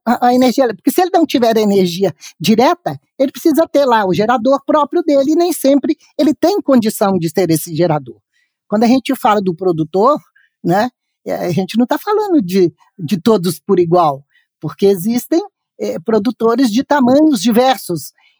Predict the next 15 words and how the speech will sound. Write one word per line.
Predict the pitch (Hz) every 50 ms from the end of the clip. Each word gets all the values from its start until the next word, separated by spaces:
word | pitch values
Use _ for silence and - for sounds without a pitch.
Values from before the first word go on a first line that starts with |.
| _
Então, | - 214 - 262 277 302
aquele | 339 330 - - 349 320 330 311
micro, | 269 240 240 254 262 294 320 349 359 359 _ - 254 233 220
micro | 202 226 254 277 - 247 202
produtor, | 165 - 202 196 175 180 175 - 233 247 285 254
ele | 254 262
não | 285 381 392
tem | - 453 440 -
condição | - 359 311 262 320 - - - 285 262 254 262 302 370 - _ _ _ _ _
de | 294 330 392
ter | - - 294 311 294
o | 302
seu | - - 302 277
gerador | 240 269 269 247 240 196 214 196 170
próprio, | - 170 196 175 143 - - 135 123